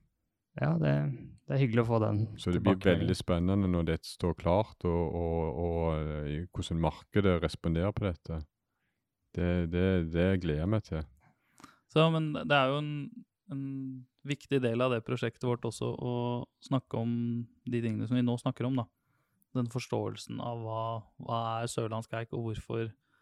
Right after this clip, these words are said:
Speaker 3: hvorfor er, har den de egenskapene og de kvalitetene som vi ser etter, da? Hva var det som fanget oppmerksomheten vår i å komme med en henvendelse til dere? Og jeg tror at det er det her som er måten å, å få kommunisert det på, da. At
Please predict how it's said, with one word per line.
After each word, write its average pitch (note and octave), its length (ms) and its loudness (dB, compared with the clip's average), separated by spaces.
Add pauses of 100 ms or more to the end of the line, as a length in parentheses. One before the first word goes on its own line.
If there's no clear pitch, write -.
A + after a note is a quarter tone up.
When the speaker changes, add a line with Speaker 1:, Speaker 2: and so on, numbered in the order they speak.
(300)
Speaker 3:
hvorfor B2 320 2
er, A2+ 200 -2
har A#2 240 2
den A#2 200 2
de A#2 200 0
egenskapene A2+ 600 -2
og A2 80 -2
de A2 80 -2
kvalitetene A2 520 -4
som A#2+ 160 2
vi G#2+ 120 -2
ser A#2 240 0
etter, D#3+ 200 -6
da? C#3+ 80 0
Hva B2 120 6
var A2+ 120 2
det A#2 80 -2
som B2 120 2
fanget A2+ 280 2
oppmerksomheten A2 680 -4
vår A#2 280 0 (360)
i A#2+ 160 -2 (240)
å A#2 480 -2
komme A#2 180 0
med A2 140 -4
en A2+ 80 -4
henvendelse A2 400 -8
til B2 100 -4
dere? A#2 280 0 (680)
Og B2 440 4 (240)
jeg C3+ 180 4
tror A#2 280 6
at A#2 180 0
det B2 80 2
er A#2 240 2 (560)
det A#2 80 4
her A2 180 0
som B2 160 -4
er A#2+ 80 2
måten A2 380 0
å, A2 80 -2 (720)
å G2 80 -6
få A#2+ 160 2
kommunisert B2 560 0
det C#3 80 2
på, F#3+ 160 4
da. C#3+ 160 0
At B2+ 140 -4